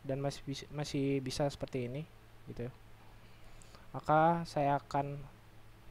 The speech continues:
em, mate lagi. Kita klik face yang ada di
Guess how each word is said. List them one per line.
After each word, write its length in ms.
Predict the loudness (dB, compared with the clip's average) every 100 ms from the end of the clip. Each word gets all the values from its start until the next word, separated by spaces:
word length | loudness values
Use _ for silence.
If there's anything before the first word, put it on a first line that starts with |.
| -18 -18 -18 -16 -18 -18 -14 -4
em, 360 | 0 0 0 -4 -10 -12 -16 -20 -2
mate 160 | 0 4
lagi. 400 | 2 2 -2 -4 -8 -14 -18 -18 -18 -18 -18 -18 -18 -18 -16 -16 -12 -2
Kita 160 | 0
klik 240 | 2 0 0
face 240 | -2 -2
yang 80 | -2
ada 160 | -2
di 480 | 2 2 4 2 0